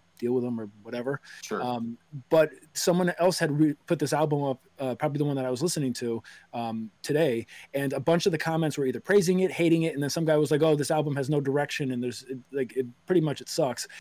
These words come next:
Speaker 1: And then a bunch of people were just, like, you know, shitting on him because of that or whatever. But,
Speaker 2: Yeah.
Speaker 1: uh, this album was awesome. It's a, it's a band who stayed true to themselves, and, uh, they had the chops and they had the writing, uh, style or, you know, uh, intelligence to do this.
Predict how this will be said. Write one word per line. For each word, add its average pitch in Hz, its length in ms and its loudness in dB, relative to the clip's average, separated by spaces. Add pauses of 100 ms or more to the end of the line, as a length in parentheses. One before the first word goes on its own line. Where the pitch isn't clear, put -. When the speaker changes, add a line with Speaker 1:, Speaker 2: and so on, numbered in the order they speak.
(180)
Speaker 1:
And 139 120 0
then 135 120 0
a 131 80 0
bunch 135 180 -2
of - 80 -12
people 127 240 -2
were 120 160 -4
just, 120 220 -4
like, 113 100 -6 (140)
you 139 100 -6
know, 101 160 -10 (100)
shitting 139 320 0
on 113 80 -6
him 113 120 -6
because 113 240 -6
of 107 60 -10
that 104 140 -8
or 101 60 -12
whatever. 101 300 -16
But, 120 260 -8
Speaker 2:
Yeah. 95 140 -4 (140)
Speaker 1:
uh, 139 100 -2 (140)
this 165 200 2
album 220 240 6
was 185 120 2
awesome. 165 340 2
It's 147 140 -4
a, 156 100 -4
it's 151 220 -2
a 139 40 0
band 147 320 0
who 160 100 0
stayed 151 240 -2
true 226 180 0
to 226 100 -2
themselves, 185 500 0 (360)
and, 139 320 -2
uh, 135 120 -2
they 131 140 -2
had 151 400 0
the 127 440 0
chops 165 520 0
and 135 100 -4
they 127 80 -4
had 131 220 -4
the 131 80 -2
writing, 151 500 2 (320)
uh, 127 280 -4 (200)
style 139 560 0 (120)
or, 131 380 -2
you 139 100 -8
know, 113 340 -6
uh, 113 160 -10 (760)
intelligence 165 600 2
to 147 120 -4
do 156 140 8
this. 151 220 4